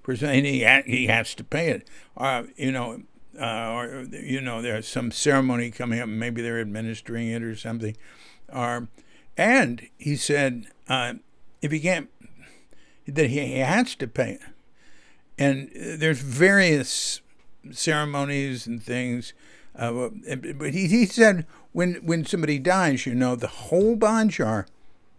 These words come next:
goes to the, uh, um, uh, to a memor-, a memorial or something for them. Or there, maybe it's, uh, just, you'll see a whole group of them walking down the street,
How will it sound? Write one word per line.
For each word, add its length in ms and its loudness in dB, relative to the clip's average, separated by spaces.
goes 600 4
to 240 2
the, 640 0
uh, 400 -4
um, 380 -4
uh, 100 -6
to 180 -4
a 60 -2
memor-, 600 -2
a 80 -2
memorial 880 2
or 140 -4
something 500 -2
for 300 -4
them. 380 -8
Or 220 -2
there, 300 -6
maybe 420 2
it's, 500 -6
uh, 160 0
just, 320 -8
you'll 220 0
see 160 -4
a 120 0
whole 160 -4
group 460 -2
of 60 -4
them 180 -6
walking 280 -2
down 240 -2
the 140 -6
street, 580 0